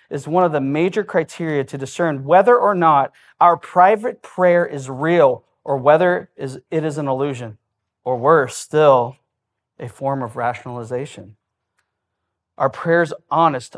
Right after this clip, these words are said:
only when our lives back it up. Obviously, Jesus, using the same language, sees a connection between our desire to do good works, helping the poor, and our prayers, both private, both done in secret.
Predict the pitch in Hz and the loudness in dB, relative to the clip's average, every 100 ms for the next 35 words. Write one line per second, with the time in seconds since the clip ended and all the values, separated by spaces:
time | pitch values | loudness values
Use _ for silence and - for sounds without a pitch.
0 | - 190 220 202 151 131 127 - _ - | -2 2 2 2 -2 -6 -12 -16 _ -10
1 | 139 139 135 127 131 127 123 - _ _ | -4 -2 0 0 -2 -2 -6 -18 _ _
2 | _ 131 113 120 117 113 - _ _ _ | _ -14 -12 -12 -10 -12 -14 _ _ _
3 | _ _ _ _ _ - 165 170 - 131 | _ _ _ _ _ 0 2 0 -10 -10
4 | 139 147 135 143 127 123 - 127 117 131 | -10 -10 -12 -16 -14 -14 -12 -12 -10 -10
5 | 120 104 143 127 - 120 123 - 110 110 | -12 -12 -14 -14 -14 -14 -14 -14 -18 -18
6 | - 120 - 123 123 - _ _ - 123 | -16 -12 -6 -6 -6 -12 _ _ -18 -12
7 | 120 123 120 107 123 123 110 123 113 123 | -4 -4 -4 -10 -16 -16 -16 -16 -14 -14
8 | 120 - _ _ 143 135 123 113 - 123 | -14 -18 _ _ -12 -10 -12 -16 -16 -12
9 | 117 104 _ _ 117 113 104 - 117 107 | -12 -12 _ _ -10 -8 -8 -12 -12 -12
10 | 95 - - - _ _ _ _ _ _ | -14 -20 -20 -20 _ _ _ _ _ _
11 | _ _ _ 151 143 135 - _ - 131 | _ _ _ -2 -2 -4 -18 _ -8 -6
12 | 117 110 104 _ _ _ _ - 143 139 | -6 -12 -20 _ _ _ _ -6 -4 -4
13 | 139 127 120 107 - 113 - 107 | -10 -14 -14 -16 -20 -20 -20 -20